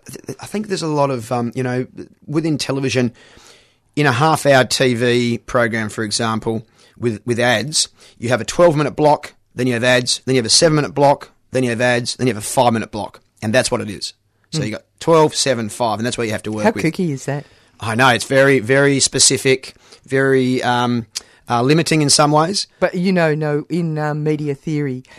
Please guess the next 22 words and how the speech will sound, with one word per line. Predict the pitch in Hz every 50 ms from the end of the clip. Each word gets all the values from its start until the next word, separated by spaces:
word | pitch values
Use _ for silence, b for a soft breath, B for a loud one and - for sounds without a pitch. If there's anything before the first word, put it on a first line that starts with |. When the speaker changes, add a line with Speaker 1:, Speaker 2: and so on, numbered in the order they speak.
| B B B
Speaker 2:
it | 143 147 - _
goes, | 147 143 143 143 139 131 - -
uh, | - 147 143 139 139 139 135 135 B B B B B B B B _
that, | - 147 135 135 - -
uh, | 165 143 143 - -
everything | 180 185 180 196 170 147 - 175 147 143 135 135 -
that | - 151 147 147 -
is | 139 139 139 139 135 131 131 131 - - - - - _ -
on | 139 139 143 139
T | 131 - 151 147 143
V | 135 147 139 135 131 127 131 - -
is, | 139 135 135 135 135 131 131 131 - - - - - _
uh, | 143 139 139 139 135 131 131 131 127
really | 147 151 151 156 156 147 143 139 139
about | 131 - 143 135 135 - -
the | 139 135 131
ads, | 131 151 180 196 196 - - - - _ _ _ _
not | 147 151 151 151
about | 156 139 143 135 139 139 - - -
the, | 139 131 127 123 127 131 131 - _ _ _ _ _ _ _ _ _ _ _ _ _
uh, | 131 135 131 127
content. | 131 - - 139 - - - 117 107 -